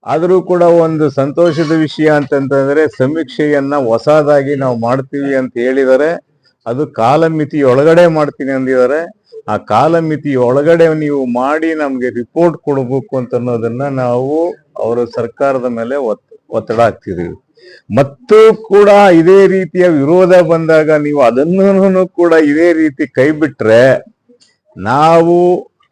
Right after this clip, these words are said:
ಬಹಳಷ್ಟು ತಾಳ್ಮೆ ಇಟ್ಕೊಂಡು ನಾವು ಪ್ರದರ್ಶನಗಳನ್ನ, ಇದು, ಹೋರಾಟಗಳನ್ನು ಕೂಡ ಮಾಡ್ಕೆ ಬಂದಿದೀವಿ. ನೀವು ಬ-, ನಿಮ್ಮ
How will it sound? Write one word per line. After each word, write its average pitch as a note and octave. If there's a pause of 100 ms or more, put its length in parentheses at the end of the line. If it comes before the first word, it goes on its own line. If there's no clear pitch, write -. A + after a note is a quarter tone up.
(500)
ಬಹಳಷ್ಟು E3
ತಾಳ್ಮೆ D#3
ಇಟ್ಕೊಂಡು D3
ನಾವು C#3
ಪ್ರದರ್ಶನಗಳನ್ನ, C3
ಇದು, A2+
ಹೋರಾಟಗಳನ್ನು B2+
ಕೂಡ A#2+
ಮಾಡ್ಕೆ A#2
ಬಂದಿದೀವಿ. A#2+ (460)
ನೀವು B2
ಬ-, C3
ನಿಮ್ಮ C3